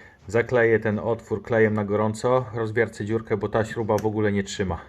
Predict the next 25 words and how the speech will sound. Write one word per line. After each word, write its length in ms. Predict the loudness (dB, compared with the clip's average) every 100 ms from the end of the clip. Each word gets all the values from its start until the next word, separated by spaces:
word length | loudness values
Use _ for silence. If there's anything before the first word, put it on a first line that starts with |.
| -20 -18 -16 -14 -8
A 40 | -2
nie 140 | -2
chciałbym 280 | 0 0 -2
zgubić 320 | -2 -6 -6
tych 140 | -10 -4
kloszy, 320 | -4 -4 -6
bo 100 | -8
są 180 | -4 -4
oryginalne 680 | -4 -2 -2 -2 -2 -4 -8 -20 _ -20 -20 -20 -20
z 100 | -12
osiemdziesiątego 680 | -10 -8 -8 -8 -4 -4 -4
szóstego 460 | -6 -8 -2 2 4
roku. 400 | 4 4 4 4 2 -14 -20 -20 -20 -20 -20 -20 -20 -12
Tak 140 | -6
jak 120 | -6
przyczepka, 520 | -6 -6 -2 -2 -2 -4
no 80 |
klosze 300 | -2 -4 -2
pewnie 240 | -4 -4 -4
starsze. 460 | 0 0 0 -6 -10 -14 -16 -8
No 100 | -2
ale 120 | -2
chciałbym 260 | -2 -4 -4
ją 120 | -4
zachować. 540 | -4 0 2 2 -2